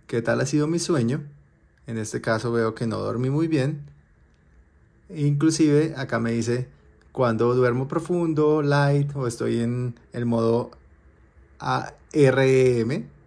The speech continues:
por ejemplo, para ver cómo puedo mejorar. Fíjense. Eso es interesante. También puedo ver la temper-, la temperatura de la piel,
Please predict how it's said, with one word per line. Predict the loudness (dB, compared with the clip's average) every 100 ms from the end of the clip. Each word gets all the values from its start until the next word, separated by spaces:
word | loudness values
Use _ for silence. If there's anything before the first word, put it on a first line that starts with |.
| _ _ _ _ -20 -20 _ _ -20 _ -12
por | -6
ejemplo, | -6 -6 -6 -6 -6 -10 -20 -20 -20 -20 _ _ -20 -20 -20 -20 -20 -6
para | -2 -2 -2
ver | -4 -6 -8 -16 -20 -6
cómo | -2 0 0 0
puedo | -2
mejorar. | 0 -2 -2 -4 -10 -20 _ _ -12
Fíjense. | -10 -8 -8 -8 -12 -20 -20 -20 -20 -20 -20 _ -20 -20 -20 -20 -20 -20 -20 -20 -20 -20 -20 -20 -20 -20 -16 -12
Eso | -10
es | -10 -8
interesante. | -2 0 0 0 -2 -2 -6 -10 -20 -20 -20 -20 -20 -20 -20 -20 -20 _ -20 -20 -20 -20 -20 -20 -20 -20 -20 -14
También | -6 -2 2 2 2 -2
puedo | 2 4
ver | 4 4 2
la | 0 0
temper-, | 0 2 0 0
la | -2 -2
temperatura | -2 -2 -2 -2 0 0
de |
la | 0 0
piel, | 2 2 2